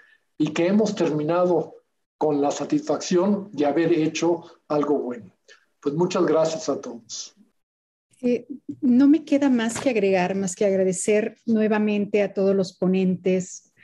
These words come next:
Speaker 2: a todos los asistentes que, eh, han estado a marcha forzada todo el día completo sin descanso entre sesión y sesión, y a la, a la Facultad de Dere-, a los profesores de la Facultad de Derecho que participaron,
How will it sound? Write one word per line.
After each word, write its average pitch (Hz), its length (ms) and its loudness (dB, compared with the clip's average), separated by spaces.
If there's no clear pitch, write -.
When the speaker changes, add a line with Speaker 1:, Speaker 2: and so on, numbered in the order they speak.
Speaker 2:
a 185 140 -4
todos 202 220 2
los 185 180 -2
asistentes 202 1000 -2
que, 190 320 2
eh, - 420 -8
han 208 160 -2
estado 208 460 -2
a 208 40 2
marcha 202 340 -4
forzada 220 680 -2
todo 233 240 2
el 233 120 0
día 226 260 0
completo 220 500 -2
sin 196 220 0
descanso 226 680 0
entre 185 240 -2
sesión 214 400 0
y 240 60 0
sesión, 226 680 -2
y 302 500 4
a 208 140 0
la, 202 160 4
a 202 240 -2
la 190 160 2
Facultad 208 540 -2
de 233 100 2
Dere-, 226 180 2
a 208 60 2
los 208 120 0
profesores 254 520 2
de 254 80 0
la 208 100 0
Facultad 214 460 -2
de 240 80 2
Derecho 220 380 0
que 208 100 -2
participaron, 208 920 -2